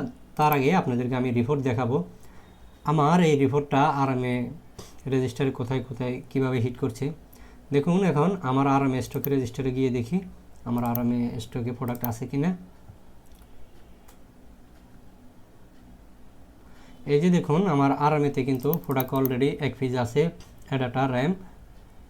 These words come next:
এটা। অর্থাৎ এই প্রোডাক্টটা আমি ডেলিভারি দেওয়ার জন্য রেডি, কাস্টমার যে কোনো মুহূর্তে আসতে পারে, আমি কাস্টমারকে এটা দিয়ে দিব। এর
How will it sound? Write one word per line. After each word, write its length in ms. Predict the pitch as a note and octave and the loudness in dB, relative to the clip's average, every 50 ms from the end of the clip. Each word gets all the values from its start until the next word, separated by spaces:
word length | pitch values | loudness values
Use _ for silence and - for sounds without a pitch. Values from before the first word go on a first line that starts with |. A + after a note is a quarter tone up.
| - - - - - - - - - - - A2+ | -20 -20 -20 -20 -20 -20 -20 -14 -10 -8 -8 -6
এটা। 160 | A#2 - A#2+ A2+ - - - - - - - - | -4 -4 -4 -4 -6 -12 -18 -20 -20 -14 -8 -4
অর্থাৎ 240 | E3+ - - G3 G3+ - - G3+ | -2 2 4 2 2 2 2 2
এই 40 | G#3 - | 4 6
প্রোডাক্টটা 380 | A3 A3 A#3 A#3 - G3 G3 A3 A#3+ G#3+ - E3 | 6 6 6 8 10 10 12 12 12 10 8 6
আমি 180 | E3+ F3 F3 F3+ F3+ F3+ F3+ F3+ - - - - - - - - - - - - D3+ D3 | 6 6 8 8 6 6 4 0 -4 -10 -18 -20 -20 -20 -20 -20 -20 -20 -12 -6 2 4
ডেলিভারি 340 | E3+ F3+ F3+ F3+ F#3+ F#3+ G3+ F#3 | 6 8 8 10 8 8 10 10
দেওয়ার 180 | G3 G3 F#3+ F3 | 10 10 10 10
জন্য 120 | F#3 F#3 F#3 E3+ D3 | 10 10 10 10 8
রেডি, 220 | C#3+ C3+ C3+ C3 A#2+ - | 8 8 8 6 4 4
কাস্টমার 360 | D3+ C#3 - - F3 F3 F3 D#3 D#3+ | 2 0 2 2 2 2 2 2 2
যে 60 | D#3+ C#3+ | 2 2
কোনো 100 | D3+ D#3 E3 E3 | 2 2 2 2
মুহূর্তে 200 | E3 D#3+ - E3 D#3 | 2 2 2 2 0
আসতে 140 | D#3 - F#3+ | 0 0 0
পারে, 100 | G3 A3 B3 G#3+ | 4 6 6 6
আমি 80 | F3 D3 C3+ C#3+ | 6 6 4 2
কাস্টমারকে 420 | C3 A2+ - C3 A#2+ A#2 A2+ A#2 | 0 -2 0 0 0 0 0 0
এটা 120 | A2 B2 D#3 F#3+ F3+ C3+ | 0 0 0 0 0 2
দিয়ে 120 | C#3 C3 A#2+ A2+ | 2 4 4 2
দিব। 120 | A2+ A2 A2+ A2+ A2+ - - - - - - - - - - - - - - - - - - - - - - - - - - - - - - - - - - - - - - - - - - - - - - - - - - - - - - - - - - - - D#3 | 2 0 -2 -4 -6 -10 -16 -18 -20 -20 -20 -20 -20 -20 -20 -20 -20 -20 -20 -20 -20 -20 -20 -20 -20 -20 -20 -18 -16 -16 -16 -16 -18 -20 -20 -20 -20 -20 -20 -20 -20 -20 -20 -20 -20 -20 -20 -20 -18 -16 -16 -16 -16 -18 -20 -20 -20 -20 -20 -20 -20 -20 -20 -10 -4 -2
এর 80 | E3+ | -2